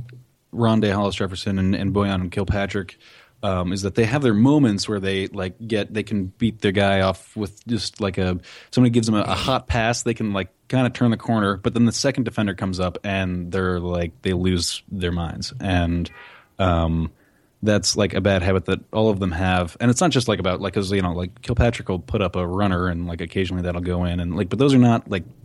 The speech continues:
generally, like, the, the primary thing you should be thinking. It's like popping a, a runner from, you know, ten feet. It's not the best. Um, so yeah, I don't know. Uh, Foy,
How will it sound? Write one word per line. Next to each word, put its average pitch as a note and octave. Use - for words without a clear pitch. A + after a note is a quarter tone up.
generally, G#2+
like, F2
the, F#2+
the -
primary G#2
thing F#2
you E2+
should E2
be E2
thinking. D#2
It's -
like -
popping F2
a, E2+
a G2
runner F2
from, F2
you F#2+
know, -
ten F2
feet. D2+
It's -
not D3+
the -
best. A#2
Um, F2+
so F2
yeah, B2
I F#2
don't E2+
know. D#2+
Uh, F2+
Foy, A2+